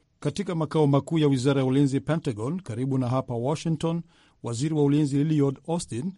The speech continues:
aliongoza kumbukumbu na kuweka shada la maua kwenye uwanja wa makumbusho. Rais Joe Biden,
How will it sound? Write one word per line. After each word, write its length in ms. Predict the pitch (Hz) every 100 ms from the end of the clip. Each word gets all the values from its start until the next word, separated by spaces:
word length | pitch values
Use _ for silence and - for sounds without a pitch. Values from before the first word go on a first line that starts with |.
| -
aliongoza 600 | 101 104 110 139 127 131
kumbukumbu 760 | 135 127 104 147 151 156 151
na 140 | 143 127
kuweka 340 | 139 139 139
shada 300 | - 135 127
la 100 | 107
maua 420 | 101 117 147 147 143 _ _ -
kwenye 220 | 110 98
uwanja 480 | 110 131 143 139 139
wa 80 |
makumbusho. 680 | 143 131 131 117 - 107 92 _ _ _ _ -
Rais 260 | 104 104
Joe 200 | 120 107
Biden, 440 | 104 143 143 151